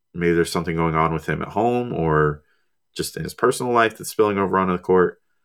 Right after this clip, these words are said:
I, I don't know. I don't wanna speculate, you know, because that's his business. But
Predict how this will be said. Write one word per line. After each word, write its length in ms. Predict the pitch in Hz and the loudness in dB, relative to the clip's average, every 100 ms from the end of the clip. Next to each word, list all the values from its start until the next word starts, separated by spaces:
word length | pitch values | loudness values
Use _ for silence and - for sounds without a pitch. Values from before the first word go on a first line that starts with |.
| _ _ - | _ _ -8
I, 280 | 85 76 90 | -4 0 2
I 20 | |
don't 120 | 92 | 2
know. 160 | 95 92 | 4 4
I 80 | 76 | 4
don't 140 | 82 | 0
wanna 120 | 78 | -4
speculate, 640 | - 95 - 80 76 76 - _ _ _ _ _ _ _ _ - | -4 -4 0 2 2 0 -6 _ _ _ _ _ _ _ _ -6
you 120 | 92 | -4
know, 140 | 85 80 | -2 -4
because 400 | 82 82 73 - | -2 -2 -2 -2
that's 360 | 82 - - - | -4 -4 -8 -4
his 200 | 85 - | -4 2
business. 400 | 90 82 76 - | 2 2 -6 -2
But 380 | 98 92 80 | 2 2 0